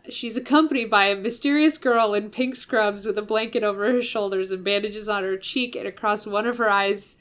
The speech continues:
and around her head, and the girl looks, like, about Kay's height and about the same color hair as Kay and the same eyes as Kay and also sounds like Kay.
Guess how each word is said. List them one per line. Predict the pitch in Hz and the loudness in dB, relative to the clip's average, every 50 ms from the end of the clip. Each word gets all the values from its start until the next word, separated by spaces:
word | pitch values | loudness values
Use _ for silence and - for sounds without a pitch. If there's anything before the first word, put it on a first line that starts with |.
| _ _ - | _ _ -8
and | 190 196 | -8 -6
around | 190 185 196 196 202 | -2 0 0 0 2
her | 202 208 208 | 0 -2 -2
head, | 185 202 190 180 185 180 - | -2 -2 -2 -2 -2 -4 -6
and | - - 185 | -10 -10 -12
the | 185 | -10
girl | 175 - 208 214 208 202 | -4 0 2 4 4 2
looks, | 185 196 214 262 269 - - | 2 2 0 0 0 -2 -4
like, | 247 220 220 214 220 - - | -4 -2 -2 -4 -4 -6 -6
about | - 202 180 208 208 208 202 - | -6 -2 2 2 2 2 2 0
Kay's | - 277 269 262 262 254 | 2 4 4 4 2 2
height | - 233 214 208 202 - | 2 2 2 2 2 0
and | - 202 196 | -2 -4 -4
about | 196 185 196 190 190 | -2 -2 -2 -2 -2
the | - 196 | -4 -6
same | - - 214 208 208 | -4 -2 -2 -2 -4
color | - - 226 214 214 208 | -2 0 0 2 2 2
hair | 214 220 208 208 | 0 0 2 2
as | 208 214 214 | 0 -2 -4
Kay | - - 202 196 196 196 | -2 -2 0 0 0 0
and | - - 190 | -2 -4 -6
the | 196 | -8
same | - - 214 202 196 - | -6 -4 -4 -4 -2 0
eyes | - 190 196 196 190 | 0 0 0 0 -2
as | 196 190 - | -6 -10 -6
Kay | - 208 190 190 185 | -4 -2 -2 -2 -4
and | - 185 | -4 -6
also | 190 190 - 196 | -6 -4 -4 -6
sounds | 190 190 - 202 185 185 180 - | -6 -2 0 0 0 0 -4 -8
like | - - - | -10 -10 -10
Kay. | - - - - 220 - - | -10 -8 -8 -8 -10 -12 -16